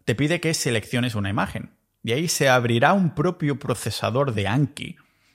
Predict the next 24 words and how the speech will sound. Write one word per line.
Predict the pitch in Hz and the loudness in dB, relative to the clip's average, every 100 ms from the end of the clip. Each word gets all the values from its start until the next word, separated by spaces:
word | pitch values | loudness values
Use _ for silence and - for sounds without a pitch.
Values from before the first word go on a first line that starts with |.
| _ - | _ -4
donde | 143 165 175 | 0 2 2
nos | 160 120 | 0 0
dejará | 123 120 131 | -2 0 0
dibujar | 139 107 127 127 | 0 0 -2 -2
cuadraditos | 127 117 107 104 110 139 - | 2 2 4 2 0 -4 -2
para | 104 98 | 0 0
tapar | 98 95 156 160 - | -4 -2 0 0 -4
partes | 82 92 110 104 | -6 -6 -12 -10
de | |
la | - | -8
imagen. | 113 110 - - 131 135 _ _ - | -8 -10 -12 -16 -16 -18 _ _ -10
Os | 127 | -2
imagináis | 110 120 123 147 | -2 2 2 2
por | 139 | 2
dónde | 127 123 | 4 4
van | 117 | 2
los | 110 | 2
tiros | 123 131 | -2 -4
porque | - 110 | -4 -6
sois | 98 107 | -4 -4
ninjas | 110 104 98 | -2 -2 -2
súper | - 104 | -4 -4
inteligentes, | 98 98 98 - 110 101 | -6 -6 -6 -4 -4 -6
¿no? | 110 - | -8 -10